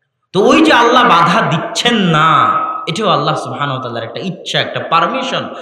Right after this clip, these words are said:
একটা ছাড়। না হলে আপনার বাপের ক্ষমতা ছিল না যে আপনি দেখেন।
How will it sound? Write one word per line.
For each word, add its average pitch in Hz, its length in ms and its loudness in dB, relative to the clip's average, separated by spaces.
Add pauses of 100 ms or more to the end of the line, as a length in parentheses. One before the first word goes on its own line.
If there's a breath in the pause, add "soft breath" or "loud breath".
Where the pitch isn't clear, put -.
(140 loud breath)
একটা 175 200 -2 (160)
ছাড়। 302 460 4
না 202 100 4
হলে 202 160 2
আপনার 185 220 0
বাপের 156 320 -2
ক্ষমতা 170 400 -6
ছিল 156 160 -6
না 143 140 -6
যে 127 80 -6
আপনি 123 180 -10
দেখেন। 104 340 -10